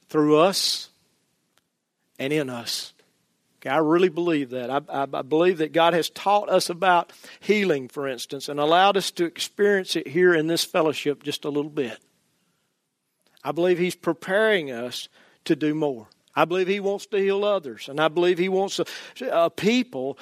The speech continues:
who believe that He still does it and who will be His hands and feet. I believe that.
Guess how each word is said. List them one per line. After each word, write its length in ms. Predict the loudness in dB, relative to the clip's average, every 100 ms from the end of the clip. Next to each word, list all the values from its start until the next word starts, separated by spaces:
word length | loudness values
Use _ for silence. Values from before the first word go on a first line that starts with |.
| -6
who 120 | -2 0
believe 500 | 2 4 4 2 2
that 120 | 2
He 180 | 2 0
still 340 | -2 0 0
does 340 | 2 2 2 -2
it 120 | -10 -16 -6
and 160 | -2 0
who 140 | 0
will 140 | 0 0
be 260 | 2 4
His 160 | 2 2
hands 320 | 0 0 -2
and 120 | -8
feet. 360 | -8 -8 -8 -6
I 140 | 0 0
believe 520 | 2 2 2 -2 -8
that. 280 | -10 -12